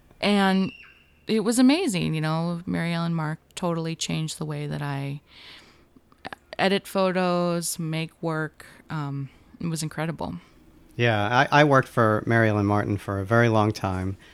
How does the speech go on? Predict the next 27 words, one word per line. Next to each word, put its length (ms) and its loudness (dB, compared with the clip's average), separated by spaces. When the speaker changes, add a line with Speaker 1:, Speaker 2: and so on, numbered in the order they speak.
Speaker 2:
Uh, 60 0
and 120 2
of 80 -2
course, 220 2
Mary 220 6
Ellen 220 4
just 320 2
passed 360 2
away. 420 0
Speaker 1:
Yeah. 280 -2
Speaker 2:
Um, 540 -2
uh, 200 -4
we 140 2
were 100 4
hoping 280 4
to 60 6
have 260 4
her 380 4
and 220 2
Martin 320 2
on 140 0
this 140 0
podcast 580 0
with 80 -6
their, 260 2
their 200 0
new 320 2